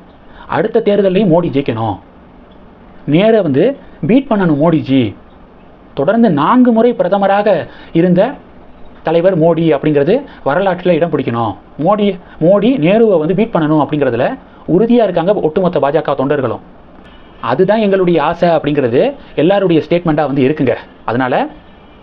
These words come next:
அண்ணாமலைக்கு டெஃபினட்டா நேஷனல் பாலிடிக்ஸ்ல மிகப்பெரிய இடம் இருக்கு. அதை இப்போ வந்து பாஜக தொண்டர்கள், அண்ணாமலை ஃபாலோவர்ஸ் வந்து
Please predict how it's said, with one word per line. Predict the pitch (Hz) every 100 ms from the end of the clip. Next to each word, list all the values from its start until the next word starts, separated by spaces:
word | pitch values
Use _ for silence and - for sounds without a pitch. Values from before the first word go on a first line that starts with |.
| - - -
அண்ணாமலைக்கு | 110 160 180 170 165 208
டெஃபினட்டா | 139 180 175 185
நேஷனல் | 147 156 185 165
பாலிடிக்ஸ்ல | 151 143 - 190
மிகப்பெரிய | 147 156 156 175 160
இடம் | 131 151
இருக்கு. | 127 147 135 170 185 - - -
அதை | 127 139 147
இப்போ | 175 294 220
வந்து | 165 196 180 123 107 - - -
பாஜக | 143 175 175 165 131 101 104 - - - -
தொண்டர்கள், | 156 170 180 156 180
அண்ணாமலை | 165 175 165 143
ஃபாலோவர்ஸ் | 156 165 156 131
வந்து | 120 196